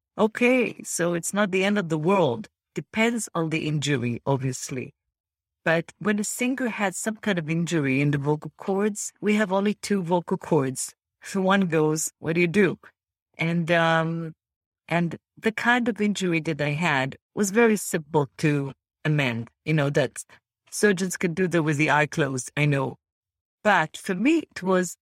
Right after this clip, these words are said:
a big, big thing and a crisis, I'd say. And as a young singer, I thought that I've lost it. That's it. Finished. They, no career. Nothing.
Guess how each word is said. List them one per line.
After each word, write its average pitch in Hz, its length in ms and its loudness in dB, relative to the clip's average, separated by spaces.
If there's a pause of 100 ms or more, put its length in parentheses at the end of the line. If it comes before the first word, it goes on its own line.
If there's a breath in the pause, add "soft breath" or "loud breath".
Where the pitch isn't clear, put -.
(200)
a 151 100 -6 (120)
big, 175 380 -2 (120)
big 156 380 -2 (260)
thing 143 400 -2
and 147 100 -4
a 156 40 -4
crisis, - 720 -2
I'd 147 220 -6
say. 120 360 -4 (580)
And 156 500 2
as 196 160 -4
a 233 60 -2
young 190 400 0 (200)
singer, 147 600 0 (100)
I 175 120 0
thought 185 300 0
that 170 160 -2
I've 151 180 0
lost 156 380 -2
it. 135 180 -4
That's 156 340 -4
it. 160 200 -2 (100)
Finished. 160 440 -4
They, 147 200 -2 (420)
no 180 180 0
career. 175 500 -2 (480)
Nothing. 180 500 -4